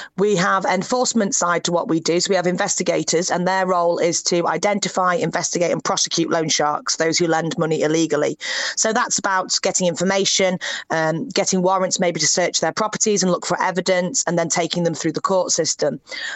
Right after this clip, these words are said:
But alongside that, we do a lot of work with victims, witnesses, and communities who are affected by this crime. And we also try and stop people going to loan sharks in the first place through partnership work with things like credit unions, C D F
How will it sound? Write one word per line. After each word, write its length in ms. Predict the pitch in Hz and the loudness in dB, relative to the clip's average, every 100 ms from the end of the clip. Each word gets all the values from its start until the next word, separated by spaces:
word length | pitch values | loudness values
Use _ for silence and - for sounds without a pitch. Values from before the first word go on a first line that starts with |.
| - | -2
But 140 | 196 | 0
alongside 540 | 233 277 269 254 220 | 2 2 2 2 0
that, 200 | 214 202 | 0 0
we 80 | 196 | 0
do 160 | 196 196 | 2 2
a 20 | |
lot 140 | 214 | 2
of 120 | 196 190 | 0 2
work 360 | 190 190 - | 2 2 0
with 220 | 190 175 | 0 0
victims, 540 | - 202 - 190 185 170 | 0 -2 0 0 2 2
witnesses, 520 | 180 - 180 185 175 | 0 0 0 0 0
and 220 | 185 175 | 0 -2
communities 640 | - 180 180 180 - 175 160 | 0 2 2 2 2 2 2
who 120 | 170 | 2
are 120 | 165 | 2
affected 420 | 165 240 - 185 | 0 -2 -2 -4
by 200 | 165 160 | 0 0
this 200 | 156 156 | 0 -2
crime. 400 | - 165 160 156 151 - - - - | 0 0 2 0 -4 -10 -10 -12 -2
And 100 | 190 | 0
we 120 | 196 | 2
also 240 | 226 254 208 | 2 2 0
try 240 | - 254 | 0 2
and 100 | 233 | 2
stop 220 | - 240 | 2 0
people 240 | - 180 180 | 0 0 2
going 160 | 180 | 0
to 120 | 175 175 | 2 2
loan 140 | 175 | 2
sharks 400 | 165 170 165 - | 2 0 0 0
in 140 | 175 | 2
the 80 | 175 | 0
first 340 | - 190 180 - | 0 2 2 0
place 380 | 160 151 - | 0 0 -2
through 240 | - 170 160 | -2 0 0
partnership 480 | 180 180 165 170 170 | 0 0 0 0 2
work 180 | 165 | 2
with 100 | 156 | 0
things 200 | 170 165 | 0 0
like 100 | 165 - | 0 -2
credit 220 | 170 - | -2 0
unions, 480 | 202 202 185 190 170 | 2 2 2 2 0
C 280 | - 202 | 0 0
D 100 | 180 | 2
F 140 | 170 | 0